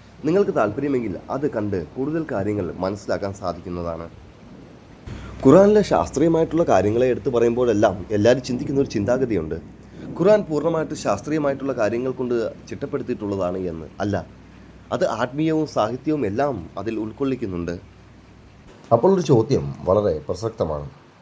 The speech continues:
ഖുർആൻ ശാസ്ത്രീയമല്ലെങ്കിൽ പിന്നെന്തിനാണ് അതിനകത്തുള്ള ശാസ്ത്രങ്ങളെ എടുത്ത് പറയുന്നത്, ജനങ്ങളെ തെറ്റിദ്ധരിപ്പിക്കുന്നത് എന്നൊക്കെയുള്ള ചോദ്യങ്ങളൊക്കെ ആ കമന്റ് ബോക്സിൽ കണ്ടു. ഈ കമന്റ് ബോക്സിൽ ഞാൻ രണ്ട് വിഭാഗം ആളുകളെ കണ്ടു. ഒരു വിഭാഗം ഇതിനകത്തുള്ള അത്ഭുതങ്ങളെയും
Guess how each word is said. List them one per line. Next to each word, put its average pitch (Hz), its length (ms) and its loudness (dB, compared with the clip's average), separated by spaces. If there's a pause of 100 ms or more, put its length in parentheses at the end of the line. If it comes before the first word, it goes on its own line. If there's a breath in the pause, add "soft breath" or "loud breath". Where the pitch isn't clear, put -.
(300)
ഖുർആൻ 143 220 6 (120)
ശാസ്ത്രീയമല്ലെങ്കിൽ 123 800 2 (180)
പിന്നെന്തിനാണ് 123 540 2 (120)
അതിനകത്തുള്ള 120 400 -2 (100)
ശാസ്ത്രങ്ങളെ 135 520 0
എടുത്ത് 101 220 -4
പറയുന്നത്, 90 400 -4 (800)
ജനങ്ങളെ 107 380 0 (180)
തെറ്റിദ്ധരിപ്പിക്കുന്നത് 95 800 -4 (160)
എന്നൊക്കെയുള്ള 135 420 -2
ചോദ്യങ്ങളൊക്കെ 135 520 -2 (140)
ആ 95 120 -4
കമന്റ് 95 260 -4
ബോക്സിൽ 90 280 -6
കണ്ടു. 76 180 -14 (880 loud breath)
ഈ 226 80 2
കമന്റ് 175 280 4
ബോക്സിൽ 180 260 -2
ഞാൻ 156 160 2
രണ്ട് 139 220 2
വിഭാഗം 135 320 2
ആളുകളെ 101 280 0
കണ്ടു. 76 180 -10 (760)
ഒരു 123 160 2
വിഭാഗം 143 340 0 (220)
ഇതിനകത്തുള്ള 143 400 -2 (100)
അത്ഭുതങ്ങളെയും 151 560 -2